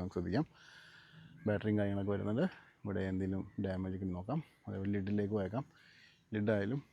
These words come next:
നല്ല നീറ്റായിട്ടിരിക്കുന്ന ആ ലിഡ് നമുക്ക് ഈ വാഹനം തരുന്നുണ്ട്. ആണോ?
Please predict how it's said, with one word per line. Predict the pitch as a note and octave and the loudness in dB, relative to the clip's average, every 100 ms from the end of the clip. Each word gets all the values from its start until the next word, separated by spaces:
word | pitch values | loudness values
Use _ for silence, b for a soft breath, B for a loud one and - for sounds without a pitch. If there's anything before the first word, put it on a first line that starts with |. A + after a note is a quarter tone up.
| _ | _
നല്ല | - G2+ | -8 -2
നീറ്റായിട്ടിരിക്കുന്ന | A2 G#2 G#2+ G#2 G#2 G2+ | -2 -2 -2 -2 -2 -4
ആ | G#2 | -2
ലിഡ് | G2+ F#2 E3 - G2+ | -4 -4 -8 -6 -4
നമുക്ക് | F#2 D3+ - F2+ | -4 -8 -10 -10
ഈ | F#2 | -6
വാഹനം | F#2 F2+ B2 | -6 -6 -4
തരുന്നുണ്ട്. | G#2 - - - b b b _ | -4 -6 -18 -20 b b b _
ആണോ? | - | -12